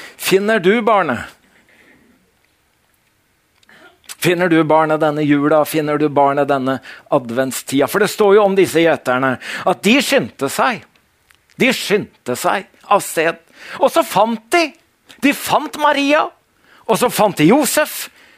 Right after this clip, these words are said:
Og så fant de det lille barnet som lå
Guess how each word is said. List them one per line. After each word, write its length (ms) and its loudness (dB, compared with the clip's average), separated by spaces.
Og 80 0
så 160 -2
fant 400 -4
de 140 0
det 160 -2
lille 560 2
barnet 800 -4
som 280 -8
lå 220 -10